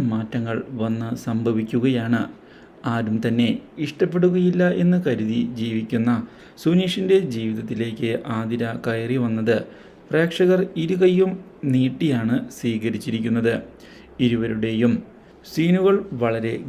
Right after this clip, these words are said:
ഗംഭീരമായിട്ടുണ്ട് എന്നാണ് കമന്റ് ബോക്സിൽ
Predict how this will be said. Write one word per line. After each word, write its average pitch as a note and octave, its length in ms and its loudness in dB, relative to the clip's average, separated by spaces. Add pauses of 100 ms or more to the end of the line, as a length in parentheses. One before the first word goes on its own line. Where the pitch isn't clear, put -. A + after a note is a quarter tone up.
ഗംഭീരമായിട്ടുണ്ട് B2 1120 0 (320)
എന്നാണ് A#2+ 400 6 (720)
കമന്റ് F#3 340 4
ബോക്സിൽ F#3+ 360 4